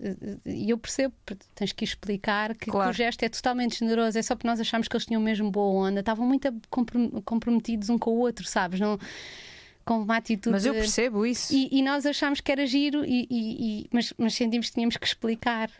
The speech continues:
Speaker 1: Eles, e eles, eh, depois vieram
Speaker 2: É.
Speaker 1: falar connosco e foi porreirice e tivemos a beber um copo na piscina, depois cada um foi à sua vida e, e, e, e nunca mais nos vimos até hoje, mas, mas
Speaker 2: Ma-,
Speaker 1: porquê é que
Speaker 2: ma-,
Speaker 1: nós
Speaker 2: ma-,
Speaker 1: ficamos tão, eh, presos na nossa generosidade, com medo que ela seja
Speaker 2: Opa,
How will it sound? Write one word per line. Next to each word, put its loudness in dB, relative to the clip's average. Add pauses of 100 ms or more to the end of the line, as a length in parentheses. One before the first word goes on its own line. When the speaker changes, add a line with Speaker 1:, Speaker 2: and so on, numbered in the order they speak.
(360)
Speaker 1:
Eles, 0
e -2
eles, -2
eh, -4
depois -2
vieram 0
Speaker 2:
É. -4
Speaker 1:
falar 2
connosco 0
e -2
foi -2
porreirice 0
e 2
tivemos 0
a 4
beber 2
um 0
copo 0
na 0
piscina, 2
depois -2
cada 0
um 0
foi 0
à 2
sua -2
vida 0
e, -2
e, -2
e, 0
e 4
nunca 0
mais 2
nos 0
vimos 2
até 0
hoje, 0
mas, 0 (640)
mas 4
Speaker 2:
Ma-, -8
Speaker 1:
porquê 2
é 4
que 2
Speaker 2:
ma-, 2
Speaker 1:
nós 0
Speaker 2:
ma-, -8
Speaker 1:
ficamos 2
tão, 0 (380)
eh, 2 (220)
presos 0
na 4
nossa 0
generosidade, 0
com 2
medo 0
que -4
ela 0
seja 0
Speaker 2:
Opa, 2